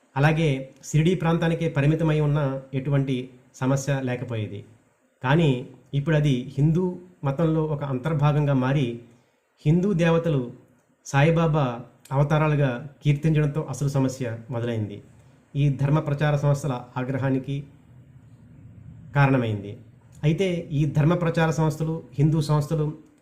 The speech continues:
ఇలా ఆగ్రహానికి, కోపానికి గురి కావాల్సిన అవసరం లేదు. ఎందుకంటే మన హైందవ ధర్మం, మన వైదిక ధర్మం చాలా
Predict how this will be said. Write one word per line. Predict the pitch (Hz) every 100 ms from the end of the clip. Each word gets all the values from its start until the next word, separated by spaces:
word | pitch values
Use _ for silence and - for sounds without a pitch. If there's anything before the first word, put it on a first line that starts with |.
| _
ఇలా | 131 151 131 123 - - _ -
ఆగ్రహానికి, | 131 147 160 143 151 143 151 156 - _ _ _ _ _ _ _ _
కోపానికి | 139 143 151 151 143 147 143 123
గురి | 139
కావాల్సిన | 147 143 139 131 123 127 -
అవసరం | 135 143 120
లేదు. | 110 104 - - _ _
ఎందుకంటే | 131 143 151 135 143 113 113 - _ _ _ _ _ _ _ _ _ _ _ 135
మన | 147 135 110
హైందవ | 143 180 175
ధర్మం, | 160 151 151 151 - - _ _ _ _ _ _ _ _ 131
మన | 139 127
వైదిక | 127 147 160
ధర్మం | 147 139 131 127 - - 127
చాలా | 127 123 123